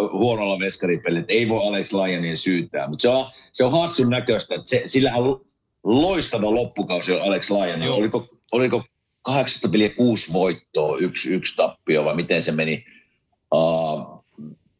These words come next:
Speaker 1: niin jännä, jännä nähdä, kun mä katsoin sitä peliä, niin siellä Sergei Poporovski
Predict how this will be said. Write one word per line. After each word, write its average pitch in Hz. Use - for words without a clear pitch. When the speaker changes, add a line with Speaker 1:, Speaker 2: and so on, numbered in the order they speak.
Speaker 1:
niin 185
jännä, 131
jännä 127
nähdä, 107
kun 101
mä 98
katsoin 98
sitä 87
peliä, 92
niin 80
siellä 87
Sergei 104
Poporovski 92